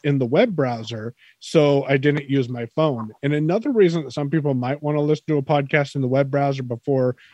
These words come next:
choosing to subscribe or follow the podcast on their phone is because they might want to just give it a, a listen to say, "Hey, is this something I,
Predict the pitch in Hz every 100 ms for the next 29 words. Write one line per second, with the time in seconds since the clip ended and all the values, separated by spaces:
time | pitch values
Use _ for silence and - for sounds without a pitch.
0 | _ - 170 156 156 - 143 - 127 117
1 | - - 131 135 139 151 151 123 120 -
2 | 127 135 143 147 139 151 151 - 160 165
3 | 185 - - 131 135 131 131 131 - -
4 | _ 139 139 127 - 135 143 196 - 143
5 | 127 143 147 131 147 151 151 156 143 151
6 | - 131 151 160 151 139 - 131 123 147
7 | 196 165 139 131 143 139 180 135 - _
8 | - 151 180 - 214 196 185 147 139